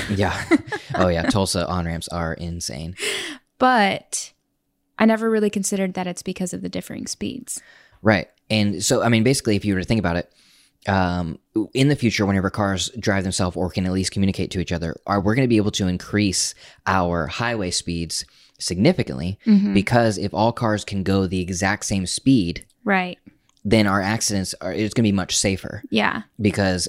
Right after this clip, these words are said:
Speaker 2: it's, it's the unpredictability of speed, um,
Speaker 1: Right.
Speaker 2: or the, you know, difference in
Speaker 1: And
Speaker 2: speed
Speaker 1: then
Speaker 2: that
Speaker 1: add
Speaker 2: causes the
Speaker 1: in
Speaker 2: accidents.
Speaker 1: human error.
Speaker 2: Right.
Speaker 1: Yeah.
Speaker 2: So, uh, all that to say, uh, I was curious about, um, highway speeds. I looked it up, and apparently this is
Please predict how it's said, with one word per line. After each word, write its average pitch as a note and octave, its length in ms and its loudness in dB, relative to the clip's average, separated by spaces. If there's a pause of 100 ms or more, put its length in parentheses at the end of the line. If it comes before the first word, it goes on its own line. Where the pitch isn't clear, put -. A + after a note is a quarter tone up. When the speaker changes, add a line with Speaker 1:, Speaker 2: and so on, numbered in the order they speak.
Speaker 2:
it's, G2 340 -4
it's G2+ 200 -4
the G2 300 0
unpredictability G#2 840 0
of F2 80 -2
speed, E2+ 440 -6 (240)
um, E2+ 440 -2
Speaker 1:
Right. G3+ 320 2
Speaker 2:
or F#2+ 120 4
the, F#2 140 -4
you F2+ 180 -2
know, E2 80 -6
difference G2 480 0
in F2 60 -4
Speaker 1:
And F2 60 -2
Speaker 2:
speed A3 200 4
Speaker 1:
then A3+ 160 2
Speaker 2:
that G#3 60 2
Speaker 1:
add F#3+ 80 4
Speaker 2:
causes F#3 180 2
the F3+ 60 4
Speaker 1:
in F#3 60 4
Speaker 2:
accidents. F#3+ 420 0
Speaker 1:
human E3+ 140 -4
error. D#3+ 340 -2
Speaker 2:
Right. - 220 2 (640)
Speaker 1:
Yeah. - 260 -2 (520)
Speaker 2:
So, G2+ 480 4
uh, G2 380 0 (320)
all A2 180 2
that A2+ 180 2
to - 60 -4
say, F#2 480 0
uh, E2+ 420 0 (120)
I F2 420 -2 (160)
was F2+ 240 -6
curious G2+ 340 2
about, F#2 460 -2 (160)
um, F2 280 -2
highway F#2+ 340 0
speeds. F2+ 520 -4 (280)
I F#2 100 0
looked F#2 220 2
it F2+ 80 -2
up, F2+ 260 -2
and E2+ 320 -4
apparently F2+ 420 -2
this F2 300 -2
is E2+ 360 -6